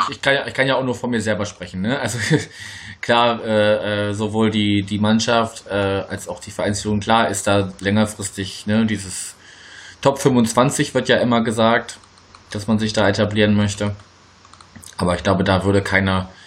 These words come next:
keiner Nein sagen, wenn es auch, äh, zu einem Aufstieg reichen würde. Nee, gut. Ähm, zum Spiel am Montag haben wir eigentlich auch schon so das meiste gesagt. Bei uns fallen halt wesentlich mehr aus als bei euch.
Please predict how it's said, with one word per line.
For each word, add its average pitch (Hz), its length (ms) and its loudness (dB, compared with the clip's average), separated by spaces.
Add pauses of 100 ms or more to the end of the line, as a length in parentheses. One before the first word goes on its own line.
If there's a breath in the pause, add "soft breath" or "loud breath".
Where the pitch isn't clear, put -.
(180 loud breath)
keiner 101 260 2
Nein 104 300 4
sagen, 90 320 2
wenn 90 140 -2
es 90 100 -6
auch, 92 360 -2
äh, 87 360 -6
zu - 160 -10
einem 98 140 -2
Aufstieg 98 420 -2
reichen 87 400 -6
würde. 87 320 -4 (1500 loud breath)
Nee, 131 200 2
gut. 135 520 2
Ähm, 123 380 2
zum 127 160 -8
Spiel 147 220 2
am 131 100 4
Montag 151 400 2
haben 135 140 0
wir 135 80 4
eigentlich 127 320 -2
auch 127 160 0
schon 143 480 -2
so 131 380 0 (120)
das - 220 -8
meiste 127 340 -2
gesagt. 135 600 0
Bei 117 80 2
uns 127 260 -2
fallen 123 300 4
halt 120 260 2
wesentlich 123 380 0
mehr 127 320 2
aus 120 200 0
als 101 200 -6
bei 113 100 -4
euch. 147 520 2